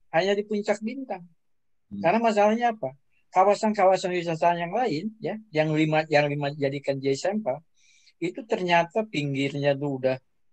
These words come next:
Speaker 1: ramai dengan jalan dan lain sebagainya.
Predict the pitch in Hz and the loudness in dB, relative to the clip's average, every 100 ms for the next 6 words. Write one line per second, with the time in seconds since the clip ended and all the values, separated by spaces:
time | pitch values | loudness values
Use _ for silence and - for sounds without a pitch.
0 | - 165 180 185 185 160 160 165 160 175 | -2 0 0 -2 -4 -2 -2 -2 0 0
1 | 185 185 170 139 139 135 131 127 117 110 | 0 -2 -2 -2 -2 -6 -8 -8 -4 -6
2 | 101 | -8